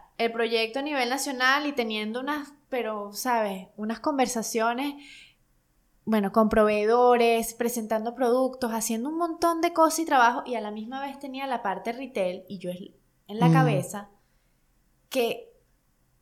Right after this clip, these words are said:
Speaker 1: no es lo que es el foco en este momento. Mi foco es crecer mi marca,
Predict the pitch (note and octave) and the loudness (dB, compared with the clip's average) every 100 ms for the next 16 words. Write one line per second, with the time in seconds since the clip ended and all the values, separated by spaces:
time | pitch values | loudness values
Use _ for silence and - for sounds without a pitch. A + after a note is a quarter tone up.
0 | _ - A#3 B3 C4+ D4 F4+ F4+ E4+ A#3+ | _ -4 -2 2 2 4 2 0 -4 -4
1 | B3 B3 A3+ - A#3+ B3 D4+ - F4 E4+ | -4 -4 -8 -6 -6 -6 -8 0 2 2
2 | B3 G#3 G#3 G#3+ G#3 F#3 C#3+ A#2 - _ | 0 -6 -8 -10 -8 -10 -12 -16 -20 _
3 | _ _ _ _ _ _ G#3 G#3+ G#3+ B3 | _ _ _ _ _ _ -6 -4 0 2
4 | C4 C#4 D#4+ G4+ - - _ _ _ _ | 4 4 4 2 -2 -10 _ _ _ _
5 | _ _ - B3 A3+ - B3+ E4 B3 A3+ | _ _ -2 0 0 0 0 -2 -6 -6
6 | G#3 G#3 E3+ - - - | -2 -2 -2 -8 -18 -20